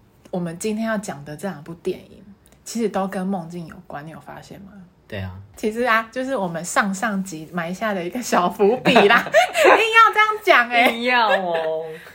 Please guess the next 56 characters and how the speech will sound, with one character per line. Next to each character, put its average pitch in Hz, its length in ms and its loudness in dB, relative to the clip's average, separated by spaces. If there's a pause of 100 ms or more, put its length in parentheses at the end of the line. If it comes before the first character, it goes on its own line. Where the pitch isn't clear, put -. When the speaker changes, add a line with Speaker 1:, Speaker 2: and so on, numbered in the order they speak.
Speaker 1:
因 370 120 -12
为 392 80 -8
我 311 60 -6
们 220 160 -8
有 196 140 -8
说 269 240 -8
我 233 80 -8
们 180 180 -18
是 233 320 -10
做 226 180 -10
梦 208 280 -6
达 156 240 -12
人。 175 280 -14 (140)
Speaker 2:
对， 123 220 -4
然 123 120 -4
后 190 140 4
我 160 60 4
们 143 160 -2
每 127 120 -4
次 135 380 -2 (300)
做 165 180 4
完 113 180 2
梦 123 320 -4 (300)
都 135 140 -2
会， 127 360 -2
一 123 60 -14
定 139 180 -6
会 151 120 0
跟， 127 240 -4 (320)
就 208 100 6
我 202 240 8
就 185 100 4
会 180 120 8
跟 160 180 4
Louis 156 260 2
分 120 160 -4
享， 117 200 -6
Louis 147 200 0
就 135 120 2
会 165 80 6
跟 139 120 0
我 135 80 -2
分 131 300 -2
享 - 160 -2 (280)
Speaker 1:
<laughs> 339 260 -8
Speaker 2:
他 139 220 -2
自 143 120 -12
己 123 60 -12
的 110 100 -16
梦 107 180 -12 (120)
境。 - 260 -18 (140)
Speaker 1:
对。 185 280 -4 (280)
Speaker 2:
对。 - 200 -10 (360)
Speaker 1:
然 226 120 -8
后 339 260 0
他， 294 220 -6